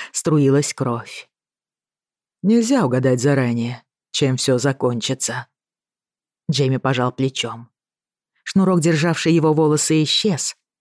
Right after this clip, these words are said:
видимо, зацепился где-то за ветку, и густые рыжие пряди колыхались на вечернем ветерке. «Я имею в виду схватку. Одно остаётся в памяти,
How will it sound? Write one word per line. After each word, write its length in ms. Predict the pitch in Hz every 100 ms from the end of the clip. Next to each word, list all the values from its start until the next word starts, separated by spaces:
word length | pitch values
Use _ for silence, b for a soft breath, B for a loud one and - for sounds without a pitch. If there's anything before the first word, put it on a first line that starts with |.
| _ 175
видимо, 320 | 156 139 143
зацепился 600 | 143 156 - 160 147 143
где-то 260 | 139 131
за 160 | 135 143
ветку, 440 | 160 165 - 123 B B B
и 80 | 165
густые 380 | 160 - 143 143
рыжие 340 | 143 135 135
пряди 480 | - 147 165 160 156 _ -
колыхались 600 | 185 175 170 156 147 147
на 40 |
вечернем 540 | 139 135 143 131 135
ветерке. 720 | 131 135 143 139 - 120 107 - _ _ _ _ _ _ _ _ _ -
«Я 320 | 233 220 202
имею 280 | 196 185 156
в 40 |
виду 220 | 180 180
схватку. 720 | - - 220 135 - - - _ _ _ _ _ _
Одно 300 | 170 214 277
остаётся 600 | 131 - 131 170 202 170
в 120 | -
памяти, 600 | - 165 156 143 147 143